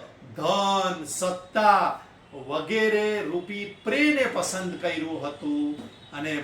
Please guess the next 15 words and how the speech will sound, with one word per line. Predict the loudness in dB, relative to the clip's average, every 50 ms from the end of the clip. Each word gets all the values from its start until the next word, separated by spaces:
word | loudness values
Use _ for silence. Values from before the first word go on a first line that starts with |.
| -6 -8 -4
માટે | -2 0 0 0 0 0 0 0 0
જ | -2
એ | -4 -6 -6 -4 -4 -4 -4 -6 -8
ભયભીત | -8 -6 -4 -4 -2 -2 -2 -2 -4 -4 -4 -8 -8
થઈ | -6 -4 -4 -4
ગયો | -2 -4 -4 -4 -4 -6 -6 -6 -8 -10
હતો. | -12 -12 -12 -16 -18 -20 -20 -20 -20 -20 -20 -20 -20 -20 -20 -20 -20 -20 -20 -20 -20 -20 -20 -20 -20 -20 -20 -20 -20 -20 -12
બહુ | -8 -6 -6
સુંદર | -4 -4 -6 -4 -4 -2 0 2 2 2 2
વિચારણા | 0 -2 -2 0 2 2 2 2 2 0 -2 -2
આગળ | -2 -2 -4 -2 -2 -2
આવશે | 0 0 0 -2 -2 -4 -6 -6 -6 -6 -6 -8 -10 -12 -18 -20 -20 -20 -12 -8 -6 -4 -2
શ્રેય | -2 0 0 0 0 0
અને | 0 -2 -2 -2 -4 -4
પ્રેમની. | -6 -6 -6 -6 -6 -6 -4 -4 -6 -6